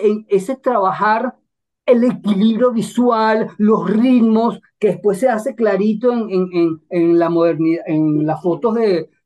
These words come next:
de, de, de la ciudad, de Caracas, que distorsionan la realidad, pero creando como unos ritmos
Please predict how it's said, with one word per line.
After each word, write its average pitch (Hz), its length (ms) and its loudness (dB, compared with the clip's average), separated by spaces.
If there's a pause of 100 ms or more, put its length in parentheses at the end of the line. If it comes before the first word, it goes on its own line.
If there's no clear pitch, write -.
de, 156 520 -4
de, 151 440 -2
de 156 140 -2
la 165 140 -2
ciudad, 202 640 0 (120)
de 208 140 -2
Caracas, 214 720 -2 (200)
que 185 260 -2
distorsionan 226 1120 -2
la 208 120 0
realidad, 208 540 0 (260)
pero 208 300 0
creando 247 500 0
como 196 240 -2
unos 247 280 0
ritmos 285 560 0